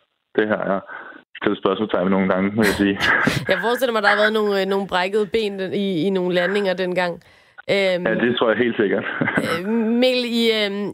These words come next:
Speaker 2: i, i højdespring, der har vi, øh, i, i tresserne, der så vi Fosbury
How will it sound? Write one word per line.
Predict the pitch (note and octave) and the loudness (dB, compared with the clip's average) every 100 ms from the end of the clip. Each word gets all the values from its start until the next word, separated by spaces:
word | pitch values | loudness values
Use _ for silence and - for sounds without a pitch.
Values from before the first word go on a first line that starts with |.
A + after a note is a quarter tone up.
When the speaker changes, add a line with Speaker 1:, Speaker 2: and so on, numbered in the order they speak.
| - | -2
Speaker 2:
i, | A#3 - | -2 -2
i | A#3 G3+ | 0 0
højdespring, | F3 D4 D#4 - C4 A#3+ | 0 -2 -4 -2 -2 0
der | |
har | B3+ C#4 | 0 0
vi, | B3 A#3 G3+ | 0 2 2
øh, | F#3+ F3 | 2 -2
i, | F#3+ - | -6 -4
i | A3 | -2
tresserne, | - G#3+ A3 A#3 | 0 0 2 0
der | A#3+ | 0
så | C4 | 0
vi | A#3 G#3+ | -2 -2
Fosbury | G#3 G#3+ - A#3 | -2 0 2 2